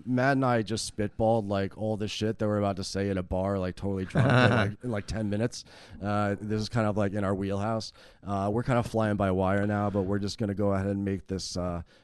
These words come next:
Speaker 1: make this happen.
Speaker 2: Yeah.
Speaker 1: Um,
Speaker 2: Let's light this candle.
Speaker 1: <laughs> w-, we were talking about what, like, the,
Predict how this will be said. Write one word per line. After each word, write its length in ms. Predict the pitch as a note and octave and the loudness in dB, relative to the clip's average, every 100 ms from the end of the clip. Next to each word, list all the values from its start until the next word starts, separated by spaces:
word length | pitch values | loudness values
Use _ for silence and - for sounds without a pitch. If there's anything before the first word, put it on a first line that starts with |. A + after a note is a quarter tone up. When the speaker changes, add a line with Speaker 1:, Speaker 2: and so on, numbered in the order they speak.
| - | -4
Speaker 1:
make 220 | A2 A2+ | -2 -2
this 160 | G#2+ - | -2 -4
happen. 440 | D3 D#3+ - G2+ | -2 0 0 2
Speaker 2:
Yeah. 200 | G2+ A2 D#2+ - | 6 6 4 -2
Speaker 1:
Um, 360 | B2 C3+ C3+ C3 | 2 4 4 2
Speaker 2:
Let's 160 | C#3 | 2
light 140 | B2 B2 | 4 4
this 140 | A#2+ | 2
candle. 320 | - - - - - - - | -2 -4 -6 -10 -18 -20 -14
Speaker 1:
<laughs> 80 | E3 | 0
w-, 340 | D3 - C#3+ - - - _ _ _ _ _ _ - C3+ B2+ C3+ C3 | 2 4 2 0 -12 -20 _ _ _ _ _ _ -16 -12 -10 -10 -4
we 140 | C#3 | 2
were 100 | E3 | 4
talking 220 | F#3+ F#3+ F#3+ | 4 4 6
about 260 | D#3+ C3+ | 6 6
what, 200 | A#2+ G#2+ | 6 4
like, 300 | G2 G2+ - | 4 0 0
the, 280 | A2+ A2 G#2 | -2 0 -2